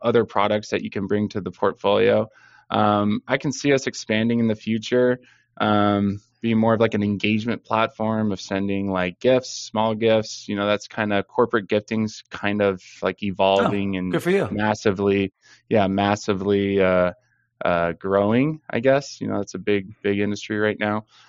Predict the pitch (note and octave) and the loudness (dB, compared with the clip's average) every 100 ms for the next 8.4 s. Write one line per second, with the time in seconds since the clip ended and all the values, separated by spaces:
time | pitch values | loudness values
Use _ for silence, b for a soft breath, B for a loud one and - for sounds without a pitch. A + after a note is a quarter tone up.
0 | b _ A2+ A2 G#2+ G#2 G#2 B2+ C3 A#2+ | b _ 2 4 4 2 2 0 0 -2
1 | A#2+ A2+ - A#2 A#2 A2+ - A2+ A2 G#2+ | 0 -2 0 -2 -2 -4 -2 2 4 4
2 | G#2 G2 G2+ G2+ G2+ G2+ G#2 G2+ - G#2 | 2 0 -2 -2 -6 -6 -6 -6 -6 -4
3 | G#2 G#2 G#2+ G2+ G2 G2 b b b b | -2 -4 -4 -4 -4 -6 b b b b
4 | - A#2 - D3 C3+ A2+ A#2 B2 G#2 G#2 | -2 -2 4 6 6 4 4 4 2 0
5 | A#2+ A2+ A#2 A2+ A2 G#2+ G#2+ G#2+ A#2 G#2 | 0 0 0 0 0 0 -2 -2 -2 2
6 | A2+ A2+ - - G#2 A2 A#2+ B2 A#2 A2 | 2 2 -2 -10 -2 0 2 0 0 -2
7 | - A2+ A2+ A2 A2+ A2 G#2+ A2 G#2+ G#2+ | -2 -2 -2 -2 -2 0 0 0 2 4
8 | G#2+ G#2 - | 4 2 -4